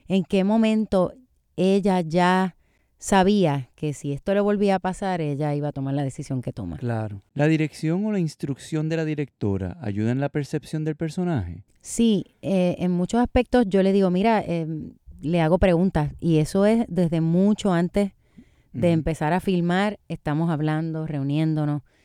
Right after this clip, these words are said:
Speaker 1: le estoy haciendo preguntas. Ella, ya yo sé unas cosas que te las dice en el libreto y otras que no.
Speaker 2: Claro.
Speaker 1: Sé que nació en Vieques, que se crió en Vieques, que nadó en esas aguas, que tiene amigos queridos y amados de Vieques, que ese es su lugar,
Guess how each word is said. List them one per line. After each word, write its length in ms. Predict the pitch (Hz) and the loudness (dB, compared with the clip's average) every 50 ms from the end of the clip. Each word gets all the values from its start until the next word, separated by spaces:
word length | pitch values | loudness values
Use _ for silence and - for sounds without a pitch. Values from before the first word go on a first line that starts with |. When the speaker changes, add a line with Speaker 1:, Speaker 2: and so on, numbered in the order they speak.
| _ _ _ _ _ | _ _ _ _ _
Speaker 1:
le 140 | - 151 165 | -2 0 0
estoy 180 | - - 160 | 2 2 2
haciendo 360 | 151 151 147 - 165 170 170 156 | 2 2 2 0 0 -2 -2 -2
preguntas. 640 | 170 165 156 151 151 156 160 - - 151 143 143 - _ _ _ _ _ _ _ _ _ _ _ _ _ _ _ | -2 -2 -2 -2 -4 -4 -6 -4 -4 -4 -4 -4 -6 _ _ _ _ _ _ _ _ _ _ _ _ _ _ _
Ella, 360 | - 175 175 160 165 160 156 - - - | 0 0 2 2 2 2 0 -2 -6 -10
ya 240 | - 143 180 165 | -4 -2 0 0
yo 160 | 165 170 185 180 | 2 2 2 2
sé 160 | - 214 202 | 2 2 2
unas 200 | 196 196 185 175 | 2 2 0 0
cosas 360 | - - 202 202 - 233 226 | -2 -2 -2 -2 -2 -4 -4
que 260 | - _ - 180 175 | -6 _ -6 -6 -6
te 240 | - _ _ 185 170 | -6 _ _ 0 0
las 120 | 165 156 | 2 2
dice 220 | 139 175 170 - 214 | 0 -2 -2 0 0
en 80 | 202 | 0
el 80 | 202 196 | 0 0
libreto 400 | 196 208 214 220 240 240 - 208 | 0 2 2 2 2 2 2 0
y 80 | 170 147 | 0 0
otras 180 | - 170 170 | -2 -4 -6
que 160 | - - 175 | -4 -4 -4
no. 160 | 151 139 131 - _ _ _ | -4 -4 -6 -10 _ _ _
Speaker 2:
Claro. 380 | - 127 123 113 110 107 98 - - | -8 -6 -6 -4 -4 -6 -8 -10 -12
Speaker 1:
Sé 220 | - - 190 175 | 0 2 2 2
que 120 | - 180 175 | 4 2 2
nació 260 | 165 160 151 - 160 | 2 2 0 -2 -4
en 100 | 156 156 | -2 2
Vieques, 400 | 165 240 269 277 - - 240 233 | 4 6 6 6 4 2 0 -2
que 160 | - - 175 160 | 0 -2 -4 -4
se 140 | - 170 | -4 -4
crió 260 | - - 156 151 147 143 | -4 -4 -4 -4 -2 -2
en 160 | 139 139 143 | -2 0 2
Vieques, 480 | 180 214 233 240 226 - 214 202 190 | 4 4 4 4 4 2 0 0 0
que 140 | - - 170 156 | -2 -2 -4 -2
nadó 220 | 151 151 156 160 | -2 -2 -2 -2
en 60 | 156 | -2
esas 300 | 151 143 - 147 143 - | -2 -2 -2 -2 0 2
aguas, 460 | 208 208 214 214 202 202 190 180 175 | 2 4 4 2 2 0 -2 -2 -2
que 160 | - - 170 156 | -2 -4 -4 -2
tiene 560 | - 156 151 151 151 160 160 160 156 151 - - _ _ _ _ _ _ | -2 -2 -2 0 0 0 0 0 -2 -2 -6 -10 _ _ _ _ _ _
amigos 580 | - 175 180 180 175 175 185 175 190 180 165 147 - _ _ _ | 2 2 4 6 6 4 4 4 4 4 4 2 -4 _ _ _
queridos 600 | - 185 175 160 165 170 180 185 185 180 175 165 | 2 2 4 4 4 2 2 4 4 4 4 4
y 120 | 170 160 | 2 2
amados 540 | 147 143 147 147 147 151 165 175 180 180 165 | 0 0 0 2 2 2 2 2 0 0 0
de 140 | 160 151 143 | -2 -2 -2
Vieques, 680 | 151 151 165 185 202 214 208 - - 196 190 190 185 - | 0 2 2 2 2 2 0 -2 -2 0 0 0 -2 -2
que 260 | - 170 156 147 147 | -2 -2 -2 0 -2
ese 160 | 143 - 175 | -4 -4 -6
es 60 | 165 - | -6 -4
su 140 | 185 175 | -4 -4
lugar, 460 | 165 160 151 143 156 156 165 185 214 | -4 -2 -2 0 0 2 2 0 -2